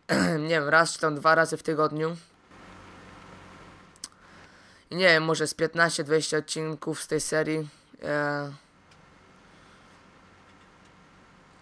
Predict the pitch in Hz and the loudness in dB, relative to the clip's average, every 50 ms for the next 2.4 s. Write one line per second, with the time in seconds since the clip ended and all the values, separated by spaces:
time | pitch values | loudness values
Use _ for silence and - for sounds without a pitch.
0 | - - - - - - - - - - - - - - - - _ _ _ _ | -20 -20 -20 -20 -20 -20 -20 -20 -20 -20 -20 -20 -20 -20 -20 -20 _ _ _ _
1 | _ - 143 135 - 165 180 175 170 170 165 160 - - - - - - 139 147 | _ -12 -12 -8 -2 -2 0 0 2 0 0 0 -2 -6 -12 -16 -12 -10 -8 -6
2 | 151 151 151 151 151 151 151 147 | -4 -4 -4 -4 -4 -4 -6 -8